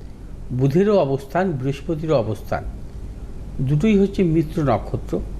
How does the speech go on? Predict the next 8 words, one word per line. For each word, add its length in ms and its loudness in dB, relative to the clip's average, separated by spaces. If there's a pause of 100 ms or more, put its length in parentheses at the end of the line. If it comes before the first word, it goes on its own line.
(1040)
মিত্র 340 4
নক্ষত্রে 500 2
বুধের 340 4
অবস্থান, 460 2
মিত্র 320 0
নক্ষত্রে 500 2
বৃহস্পতির 560 2
অবস্থান 460 2